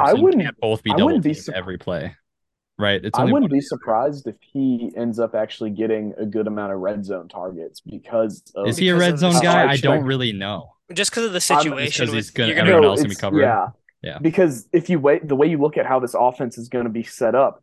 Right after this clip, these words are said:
Speaker 1: he is going to be that forgotten piece 'cause you're gonna focus so much more on, on Hawkinson at that
Speaker 2: That's
Speaker 1: point.
Speaker 2: true.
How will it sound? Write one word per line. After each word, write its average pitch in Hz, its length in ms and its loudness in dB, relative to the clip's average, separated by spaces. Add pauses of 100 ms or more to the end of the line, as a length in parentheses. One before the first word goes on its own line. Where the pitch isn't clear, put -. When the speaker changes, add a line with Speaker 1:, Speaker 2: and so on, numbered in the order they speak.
(260)
Speaker 1:
he 170 300 -4
is 147 160 4
going 131 280 0
to 110 60 -2
be 117 240 0
that 107 300 0
forgotten 107 440 -2
piece 120 280 -6
'cause 117 160 -10
you're 151 220 2
gonna 113 160 0
focus 127 480 -4
so 131 180 -4
much 120 200 -4
more 123 280 2
on, 113 100 0
on 101 100 -4
Hawkinson 110 640 -6
at 95 120 -10
that 110 200 0
Speaker 2:
That's 107 160 -10
Speaker 1:
point. 101 60 -6
Speaker 2:
true. 98 160 -6